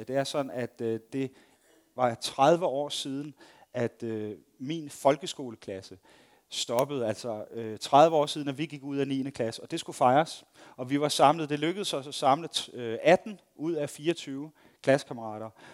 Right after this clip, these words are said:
Og i modsætning til i dag, hvor man måske skifter klasse meget, så var det faktisk en, en gru-, langt de fleste af de her folk var nogen, som jeg havde delt ti år sammen med i folkeskolen. Født, øh, på Bornholm, opvokset sammen,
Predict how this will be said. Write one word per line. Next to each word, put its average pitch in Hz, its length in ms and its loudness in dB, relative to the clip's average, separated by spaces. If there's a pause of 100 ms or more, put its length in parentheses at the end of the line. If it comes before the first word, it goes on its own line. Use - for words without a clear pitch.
Og 131 140 4
i - 20 6
modsætning 160 580 2
til 135 160 -8
i 127 40 -6
dag, 175 240 6
hvor 147 280 2
man 131 200 -4
måske 147 520 -4
skifter - 380 -8
klasse 156 400 6
meget, 143 340 -2
så 175 120 -8
var 160 80 -4
det 156 100 -8
faktisk 160 300 -2
en, 147 120 -12 (300)
en 135 180 -12
gru-, 147 320 -2
langt 165 380 4
de 185 60 -8
fleste 180 480 -2
af 143 120 0
de 151 120 -12
her 147 140 0
folk 135 300 -2
var 135 80 -6
nogen, 131 240 -8
som 131 180 -10
jeg 131 120 4
havde 139 260 2
delt 156 340 -6
ti 160 260 -8
år 123 140 -10
sammen 127 340 -10
med 113 160 -10 (280)
i 117 80 -14
folkeskolen. 104 680 -14 (460)
Født, - 580 -8 (140)
øh, 107 460 -2 (140)
på 120 100 -12
Bornholm, 127 500 -2
opvokset 131 600 2
sammen, 131 440 -2